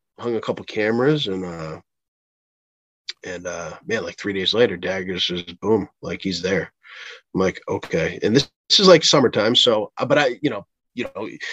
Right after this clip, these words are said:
you're after the same buck for three years. You, you, you had, you know, little things on these, these deer stick out. I knew it was him, you know, and, um, and he just kept getting bigger and bigger. So I'm like, "All right,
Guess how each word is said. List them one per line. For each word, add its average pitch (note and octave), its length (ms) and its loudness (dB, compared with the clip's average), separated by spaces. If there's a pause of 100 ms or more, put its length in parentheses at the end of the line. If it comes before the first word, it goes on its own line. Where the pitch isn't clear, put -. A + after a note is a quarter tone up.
(140)
you're D#3+ 140 10
after E3 260 6
the - 80 2
same C3+ 280 2
buck A#2+ 240 2
for - 80 -16
three A#2 280 -4
years. G#2 300 2
You, A2 80 -2
you, A2+ 380 -2
you - 20 2
had, B2+ 400 2
you A2+ 200 -6
know, G2 140 -8 (320)
little D3 240 8
things C#3 360 4
on A2 120 0
these, G#2 240 -6 (140)
these G#2 220 -6
deer A#2 240 -2
stick - 340 0
out. F2+ 300 -2
I G2+ 120 -4
knew C3 200 2
it A2 60 -2
was G#2 140 -4
him, F#2+ 280 -2
you F#2+ 80 -6
know, G#2 260 -4
and, G2+ 220 -4
um, F#2+ 300 -8 (920)
and A#2+ 100 0
he B2+ 60 0
just A#2+ 200 0
kept A2+ 200 2
getting A2+ 220 -2
bigger A#2+ 240 -2
and G#2 80 -8
bigger. B2+ 320 0
So - 160 4
I'm F#2 60 -12
like, F#2 180 -6
"All - 120 0
right, - 180 -4